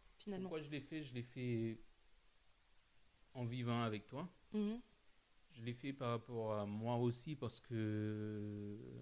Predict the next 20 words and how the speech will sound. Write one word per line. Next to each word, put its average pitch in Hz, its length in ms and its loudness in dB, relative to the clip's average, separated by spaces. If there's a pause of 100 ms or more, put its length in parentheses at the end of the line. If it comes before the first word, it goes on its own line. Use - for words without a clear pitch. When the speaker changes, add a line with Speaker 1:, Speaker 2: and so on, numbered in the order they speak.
(100)
Speaker 2:
euh, 104 380 -2
par 110 120 -4
rapport 110 280 2
à 113 60 6
mes 113 140 6
recherches, 127 760 6
euh, 104 320 2 (100)
tout 117 120 -10
ce - 140 -8
qui 123 420 -2
est, 120 40 2
euh, 107 200 -2 (580)
pesticides, 123 760 -4
euh, 107 360 4
Speaker 1:
Mhm. 190 160 2
Speaker 2:
tout 190 80 2
ce 180 60 -10
qui 120 440 0
est, 117 40 4
euh, 110 1000 -2